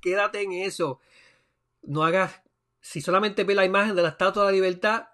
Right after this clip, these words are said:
yo vi la imagen de la Estatua de la Libertad. ¿Qué significa eso? "El Señor necesita hacerte libre, porque tú no estás libre, porque tú tienes que ser libre, porque si eres como la Estatua de la Libertad, entonces verdaderamente libre". No, no, no, no. Quédese ahí, no, no, no le añada cosas que el Señor no esté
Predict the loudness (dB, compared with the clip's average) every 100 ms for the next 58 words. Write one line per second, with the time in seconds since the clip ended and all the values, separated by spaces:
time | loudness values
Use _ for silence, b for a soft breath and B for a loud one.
0 | _ -10 -8 -6 -6 -6 -6 -8 -10 -10
1 | -10 -10 -8 -6 -6 -6 -6 -8 -8 -10
2 | -8 -8 -8 -8 -6 -6 -6 -6 -6 -6
3 | -6 -6 -10 B B B _ -8 -6 -8
4 | -6 -8 -8 -6 -6 -6 -4 -4 -4 -8
5 | -8 -10 -8 -8 -10 -10 -8 -6 -6 -6
6 | -6 -6 -8 -10 -12 -8 -6 -6 -8 -6
7 | -6 -6 -8 -8 -6 -4 -4 -4 -6 -10
8 | -4 -4 -4 B B -6 -4 -6 -4 -2
9 | -2 -2 -4 -6 -4 -4 -2 0 0 -2
10 | -10 B B B -8 -4 -2 -2 -4 -6
11 | -10 -10 -4 -4 0 0 2 0 -2 -2
12 | 0 0 0 0 0 0 -2 -4 -6 -4
13 | -4 -2 -4 -4 -4 -8 -6 -2 -2 -4